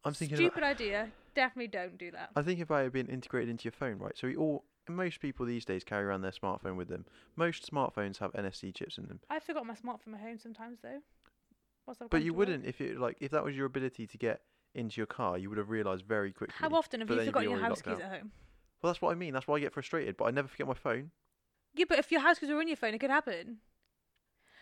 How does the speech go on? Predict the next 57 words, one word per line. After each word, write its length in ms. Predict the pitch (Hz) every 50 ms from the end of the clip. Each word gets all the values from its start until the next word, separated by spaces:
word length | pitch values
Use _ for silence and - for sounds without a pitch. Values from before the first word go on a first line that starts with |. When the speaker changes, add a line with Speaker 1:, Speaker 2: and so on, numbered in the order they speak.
| - _ _
Speaker 2:
But 100 | - 285
also, 200 | 311 339 294 294
Speaker 1:
Hmm. 60 | 269
Speaker 2:
like 140 | 262 262 -
you 60 | 277
just 160 | 262 269 -
said, 280 | - 294 226 190 190 - _ _ _ _ _ _
if 80 | -
you've 100 | 339 330
forgotten 240 | 302 349 370 311 294
your 80 | 302 285
phone 240 | - 339 320 311
in 140 | 277 233 220
here, 180 | 208 196 170 - -
and 140 | 285 302 302 _ _ -
you're 100 | 277 269
like, 100 | 254 233
Speaker 1:
Yeah, 60 | 214 262
Speaker 2:
"I'll 80 | 262
Speaker 1:
you'd 20 | -
Speaker 2:
go 60 | -
Speaker 1:
be 0 |
Speaker 2:
back 40 | -
and 60 | 233
Speaker 1:
locked 80 | -
out 40 | 254
Speaker 2:
get 120 | 254 254 208
Speaker 1:
of 60 | -
your 100 | - 90
Speaker 2:
it," 60 | -
Speaker 1:
house. 20 | - - - - - -
How 100 | 143 143
Speaker 2:
you're 80 | 143
locked 180 | 139 214 - -
Speaker 1:
often 40 | 226 - 123
Speaker 2:
out. 40 |
Speaker 1:
I 40 | 120
lock 180 | 117 120 117 -
myself 320 | 107 101 - 104 95 -
out? 220 | 90 85 - - -
So 200 | - 98 90 90
often. 260 | - - - 101 -
I'm 160 | - 101 101
such 200 | - - 110 107
a, 80 | 104 92 - _ _ _ - - -
a 100 | 107 101
numbnuts 520 | 95 92 92 90 90 87 - - - - -
when 100 | - -
it 80 | -
comes 80 | - -
to 60 | -
that. 60 | - 277
Speaker 2:
Exactly. 520 | - - 262 214 180 180 185 226 214 208 - _ _ _
Speaker 1:
I, 40 | - 208
like, 240 | 202 190 - -
Speaker 2:
Bad 220 | - 277 269 262 254
idea. 440 | 233 214 180 175 160 143 - 202